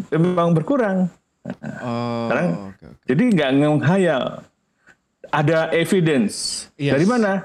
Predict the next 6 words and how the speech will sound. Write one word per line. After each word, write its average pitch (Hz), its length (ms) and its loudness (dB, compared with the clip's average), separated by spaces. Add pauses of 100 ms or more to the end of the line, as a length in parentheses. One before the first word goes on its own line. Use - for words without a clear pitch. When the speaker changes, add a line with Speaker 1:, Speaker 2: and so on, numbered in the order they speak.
(200)
Speaker 1:
Facebook. 185 720 0 (480)
Jadi 165 160 0
sangat 196 240 0
membantu. 131 640 0 (320)
Kemudian 139 520 0
kita 175 140 2